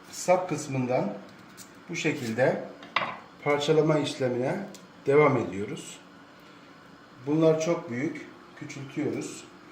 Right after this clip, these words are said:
Çok da küçük yapmıyoruz. Çünkü kızartma yapacağız. Gördüğünüz kadar.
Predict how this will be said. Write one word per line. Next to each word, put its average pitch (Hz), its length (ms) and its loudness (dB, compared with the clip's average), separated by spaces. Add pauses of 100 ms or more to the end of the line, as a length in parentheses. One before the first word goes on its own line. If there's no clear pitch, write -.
(480)
Çok 196 280 -4
da 143 120 0
küçük 151 340 -8
yapmıyoruz. 123 680 0 (840)
Çünkü 147 460 -2 (440)
kızartma 139 420 0
yapacağız. 110 680 -2 (220)
Gördüğünüz 123 600 -4 (420)
kadar. 117 420 -2